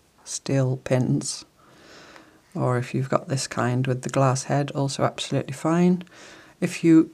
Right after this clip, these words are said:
have no pins and you want to buy pins for this, I like these. These are these little applique pins. These are Clover brand, and I've had these for years and years.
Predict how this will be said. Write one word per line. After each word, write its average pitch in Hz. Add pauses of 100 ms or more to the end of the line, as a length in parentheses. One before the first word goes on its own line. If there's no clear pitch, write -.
(140)
have 160
no 160
pins 156
and 151
you 151
want 143
to -
buy 156
pins 143 (160)
for -
this, - (1200)
I 139
like 131
these. 135 (160)
These 147
are 143
these 139
little 147
applique 190
pins. 135
These 143
are -
Clover 156
brand, 127 (420)
and 131
I've 131
had 131
these -
for -
years 123
and 120
years. 127